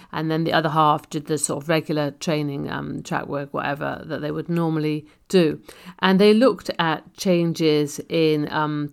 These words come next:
things like, um, the V O two max, um, the resting heart rate, um, speed endurance, uh, race times. Um, they also looked at, um, injury, whether there was, like, an increase or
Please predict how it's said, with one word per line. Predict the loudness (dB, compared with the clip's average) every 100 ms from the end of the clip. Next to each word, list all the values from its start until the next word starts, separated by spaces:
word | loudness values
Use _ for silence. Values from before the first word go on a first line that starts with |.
| 0
things | 2 2 0 -2
like, | 0 2 -2 -6 -4
um, | -2 -2 -6 -14 -20 -2
the | 0 0 -2
V | -8 0 4 6
O | 4
two | 0 -2 0 -2 -2
max, | 0 0 -2 -10 -14 -14 -18 -20 _
um, | -4 -4 -4 -6
the | -4 -2 -2 -2
resting | -4 -6 -8 -6 -4 -6
heart | -6 2 4 4 0
rate, | -2 -2 -4 -10 -20 -20 -20 -10
um, | -6 -6
speed | -8 -8 2 4 4
endurance, | 2 -2 0 2 2 2 0 -4 -8 -16 -18 _ -20 _ -10
uh, | -6 -4 -4 0
race | 2 2 0
times. | -4 0 0 0 -2 -4 -6 -12 -20 _ _ _
Um, | -6 -4 -4 -6 0
they | 2
also | 4 4 4
looked | 2 2
at, | -4 -2
um, | -2 -2 -2
injury, | 2 4 4 2 0
whether | 0 -2 -2
there | -2 -2
was, | -2 -6
like, | -8
an | -8
increase | -4 -4 -2 -6 -6
or | -10 -10